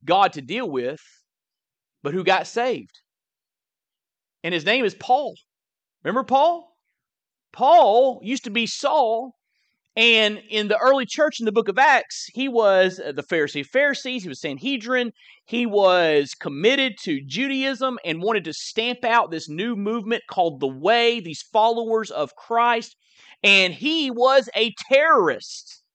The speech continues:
There's no other way to think about it. If someone comes and knocks on your door and then drags you out into the street and throws you in jail,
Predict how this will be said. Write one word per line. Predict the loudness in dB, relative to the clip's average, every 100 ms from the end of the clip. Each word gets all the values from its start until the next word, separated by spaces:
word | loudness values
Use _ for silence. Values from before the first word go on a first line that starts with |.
| _ _ _ _
There's | 0
no | 2
other | 4
way | 4 4
to | 4
think | 0 0
about | 4 4 4
it. |
If | -2
someone | -4 -2 -2
comes | 0 0 0
and | 2
knocks | 0 0 -8
on |
your | -6
door | 0 2 2 2
and | 0
then | -6
drags | 2 4 4 2
you | 0
out |
into | 0 -6
the | -12
street | -12 -6 -6
and | -4
throws | -2 -2 -2
you | -8
in | -8
jail, | -6 -4 -2 -4